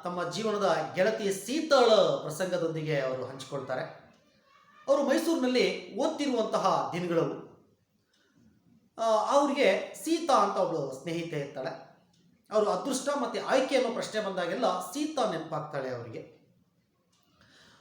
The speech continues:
ಆ, ಮೈಸೂರಿನಲ್ಲಿ ಇವ್ರು ಓದ್ತಾ ಇರ್ಬೇಕಾದ್ರೆ,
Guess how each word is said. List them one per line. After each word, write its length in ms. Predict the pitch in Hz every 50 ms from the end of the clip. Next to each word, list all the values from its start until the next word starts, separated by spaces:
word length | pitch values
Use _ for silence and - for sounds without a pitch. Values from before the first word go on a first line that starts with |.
| _ _ -
ಆ, 100 | 269 262
ಮೈಸೂರಿನಲ್ಲಿ 680 | 240 269 311 330 - 302 269 240 240 247 247 247 214 175 165 165 170 - - - - -
ಇವ್ರು 180 | 240 240 196 202
ಓದ್ತಾ 300 | 233 254 254 - 233 208
ಇರ್ಬೇಕಾದ್ರೆ, 840 | 196 - 180 175 165 - 175 160 165 247 190 160 151 - - -